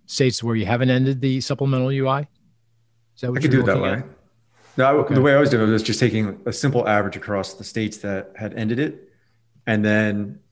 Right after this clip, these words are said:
Speaker 2: the states that had not ended, uh, U I benefits, you know, looking at them and smoothing it, you know, to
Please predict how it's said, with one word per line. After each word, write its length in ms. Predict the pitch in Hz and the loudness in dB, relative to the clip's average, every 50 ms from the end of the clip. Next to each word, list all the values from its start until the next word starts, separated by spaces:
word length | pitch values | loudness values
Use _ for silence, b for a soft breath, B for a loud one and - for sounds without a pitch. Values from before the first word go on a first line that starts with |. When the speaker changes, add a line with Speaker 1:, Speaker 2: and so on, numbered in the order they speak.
| _ _ _ | _ _ _
Speaker 2:
the 80 | - - | -14 -10
states 260 | - - 113 110 - | -8 -6 -6 -6 -6
that 220 | - 101 92 - - - | -8 -10 -10 -10 -14 -16
had 140 | - 110 98 | -14 -12 -8
not 320 | 95 101 104 104 101 - | -6 -4 -4 -4 -4 -6
ended, 320 | 110 101 95 98 92 92 95 - - _ _ _ - | -6 -6 -4 -4 -6 -6 -10 -18 -20 _ _ _ -16
uh, 120 | - 95 - | -14 -12 -10
U 220 | - 110 107 101 98 | -6 -4 -2 0 2
I 80 | 95 | 0
benefits, 640 | 95 92 92 90 87 - 95 95 - - - - - _ _ _ _ _ _ - | 0 0 -2 -4 -4 -6 -8 -8 -10 -10 -16 -18 -20 _ _ _ _ _ _ -8
you 120 | 117 - | -8 -6
know, 140 | 107 101 101 | -6 -6 -6
looking 260 | 101 101 - 107 98 | -6 -4 -4 -4 -4
at 120 | 95 90 | -4 -2
them 260 | - 98 92 87 87 - - | -2 -4 -4 -4 -8 -10 -10
and 220 | 107 104 95 92 - - _ _ _ _ _ _ _ _ _ - | -8 -8 -8 -8 -10 -14 _ _ _ _ _ _ _ _ _ -18
smoothing 400 | - - - 131 110 98 98 95 | -6 0 2 2 2 2 0 -4
it, 180 | 92 - - - - _ _ _ - | -6 -8 -12 -16 -20 _ _ _ -10
you 80 | - 113 | -10 -8
know, 200 | - - - - - _ _ _ _ _ _ _ _ _ _ _ _ - | -8 -10 -12 -16 -20 _ _ _ _ _ _ _ _ _ _ _ _ -4
to 300 | - 117 87 - - - | -4 -4 -4 -6 -10 -16